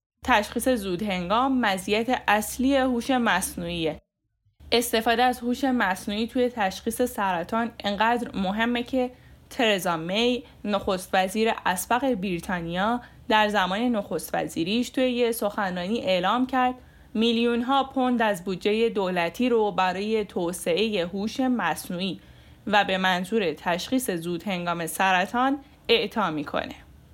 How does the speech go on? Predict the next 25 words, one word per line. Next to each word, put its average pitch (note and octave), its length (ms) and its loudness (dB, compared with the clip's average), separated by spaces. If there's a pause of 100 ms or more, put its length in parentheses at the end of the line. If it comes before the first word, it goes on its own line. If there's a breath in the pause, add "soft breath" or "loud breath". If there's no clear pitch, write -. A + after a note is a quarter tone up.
(680 soft breath)
هوش B3+ 200 0
مصنوعی A3 800 0 (240 loud breath)
سلاح A3+ 680 0
جدید G#3 440 0
مبارزه F#3 640 2
با G#3+ 160 0
سرطانه. F3+ 720 -2 (800)
حالا A3+ 260 2
چرا C4 360 0
اینقدر B3 600 2
پافشاری F#3 680 -2
روی G3+ 160 -2
این F#3+ 240 -2
سیستم F#3 480 -4
هوش F#3 420 -4
مصنوعی F#3 640 0
می‌شه؟ G#3 560 0 (460 loud breath)
مگه G#3 280 2
چه A#3+ 260 0
مزیتی G3 640 0
داره؟ G3+ 460 2
باید A#3+ 380 0
تو B3+ 140 -2
جوابش G3 580 0
بگیم G#3 420 -2